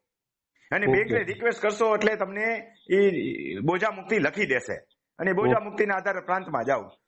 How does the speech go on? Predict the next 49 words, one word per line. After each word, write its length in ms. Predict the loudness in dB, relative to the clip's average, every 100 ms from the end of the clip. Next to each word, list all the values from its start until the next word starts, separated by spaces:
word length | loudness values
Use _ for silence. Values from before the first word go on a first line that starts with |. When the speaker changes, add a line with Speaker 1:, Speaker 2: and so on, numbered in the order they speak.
| _ _
Speaker 2:
ને 100 | 0
સર, 200 | 2 0
પ્રાંતમાં 460 | 2 0 2 2 4
રજૂઆત 420 | 4 2 2 2
કરવા 320 | 2 4 2
ટૂંકમાં 420 | 2 0 2 0
સમજાવી 400 | 2 2 4 2
Speaker 1:
જાતે, 160 | 4 2
Speaker 2:
દો. 140 | 2
Speaker 1:
જાતે 360 | 0 0 0 -2
કરી 240 | 0 -4
શકાય. 380 | -4 -2 -2 -4 -8 -16 -8
આના 180 | -4 -4
માટેની 300 | -4 -4 -6
હું 160 | -2
તાલીમ 300 | 0 0 -2
આપવાનો 300 | -2 0 -2
હમણાં 200 | 0 -2
સેમિનાર 440 | 0 -2 2 0 0
કરવાનો 400 | 0 0 -2 -4
છું, 280 | -4 -2 0
ત્યારે 200 | 2 2
આવી 200 | 0 -2
જજો. 220 | -4 -4
એમાં 180 | -4 -2
કાંઈ 240 | -2 -2
નથી. 300 | -6 -8 -8 -10 _ _ -6
એક 160 | -4
પ્રાંતમાં 340 | -4 -6 -2 0
Speaker 2:
ઓકે. 40 |
Speaker 1:
સાદી 240 | 0 -2 -2
અરજી 260 | 0 0
કરવાની 400 | 0 0 -2 -2
છે, 180 | -4 -2
જેમ 160 | -6 -2
મામલતદારમાં 500 | -2 0 0 0 -2
અરજી 180 | -2 -4
કરી 180 | -4 0
હોય 160 | 0
એમ 160 | 0 -4
જ. 80 | -8 _ _
આમાં 200 | -2 -2
તમારો 240 | -2 -2 0
Speaker 2:
ઓકે. 60 |
Speaker 1:
ક્યાં 160 | 0 -2
કાંઈ 220 | -6 -2
કેસ 220 | -2 0
લડવાનો 420 | 0 0 -2 -6
છે 140 | -10